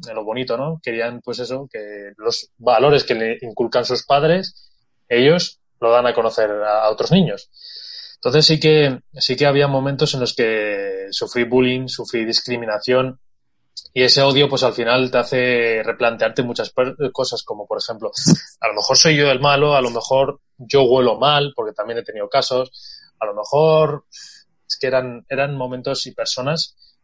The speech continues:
que a día de hoy se lo agradezco, eso, eso es inevitable porque he aprendido muchas cosas. Y aquí, por ejemplo, en, en la sit-, en donde estoy viviendo, sí que he tenido personas que, que me han cambiado el nombre.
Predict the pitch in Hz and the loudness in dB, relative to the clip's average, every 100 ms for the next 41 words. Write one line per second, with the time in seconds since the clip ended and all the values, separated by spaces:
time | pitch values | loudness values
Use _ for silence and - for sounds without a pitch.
0 | _ - 117 123 123 127 123 107 104 110 | _ -4 0 2 2 0 0 0 0 -2
1 | - 156 202 _ - - 107 101 98 - | -4 -10 -10 _ -14 -8 -6 -6 -8 -10
2 | 113 117 117 113 104 113 127 113 101 107 | -10 -10 -10 -10 -6 -4 -4 -6 -10 -8
3 | 104 - 107 107 107 107 110 - 107 139 | -6 -8 -10 -16 -12 -12 -12 -10 -8 -8
4 | 170 - - - - - _ _ - 131 | -8 -14 -20 -20 -20 -20 _ _ -6 -2
5 | 127 127 123 123 - _ _ _ - - | -2 -2 -4 -6 -10 _ _ _ -12 -12
6 | _ _ _ _ 127 117 147 170 165 147 | _ _ _ _ -4 -2 -2 0 -2 -2
7 | 143 135 139 127 120 117 110 107 101 - | -6 -4 -4 -4 -8 -18 -20 -20 -20 -20
8 | 113 110 101 - - 123 110 104 101 - | -20 -16 -14 -14 -14 -16 -12 -12 -12 -14
9 | 113 117 117 135 - _ _ _ _ - | -12 -10 -8 -8 -10 _ _ _ _ -8
10 | - 135 147 139 135 131 120 - 127 147 | -4 0 0 0 -2 -4 -4 -4 -4 -4
11 | - - _ _ - 110 104 101 101 98 | -6 -12 _ _ -12 -10 -10 -12 -16 -20
12 | 95 _ _ - 117 107 104 110 110 98 | -20 _ _ -16 -10 -10 -6 -6 -4 -6
13 | 95 104 127 160 | -6 -10 -10 -12